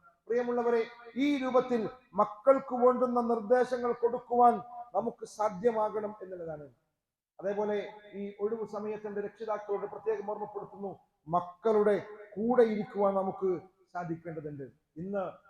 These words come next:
നഷ്ടപ്പെട്ടു പോയിക്കൊണ്ടിരിക്കുന്ന ഏറ്റവും പ്രധാനപ്പെട്ട ഒരു കാര്യമാണ്. ഭാര്യമാരുടെയും മക്കളുടെയും ഒന്നും കൂടെ ഇരിക്കാൻ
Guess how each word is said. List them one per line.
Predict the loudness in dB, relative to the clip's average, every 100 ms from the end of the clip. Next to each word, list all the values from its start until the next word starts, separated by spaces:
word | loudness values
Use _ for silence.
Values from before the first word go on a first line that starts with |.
| -10
നഷ്ടപ്പെട്ടു | -10 -8 -10 -8 -6
പോയിക്കൊണ്ടിരിക്കുന്ന | -2 -2 -2 -8 -8 -8 -12
ഏറ്റവും | -8 -6 -6
പ്രധാനപ്പെട്ട | -6 -6 -6 -8 -8
ഒരു | -8 -6
കാര്യമാണ്. | -8 -8 -8 -10 -12 _ _ _ _ _ _ _ _ _ _ _ _ _ _ -2
ഭാര്യമാരുടെയും | 2 2 2 0 2 2 4 2 2
മക്കളുടെയും | -2 -4 -2 2 2 0 -2
ഒന്നും | -4 -6
കൂടെ | -4 -2
ഇരിക്കാൻ | 0 -2 -4 -2 -2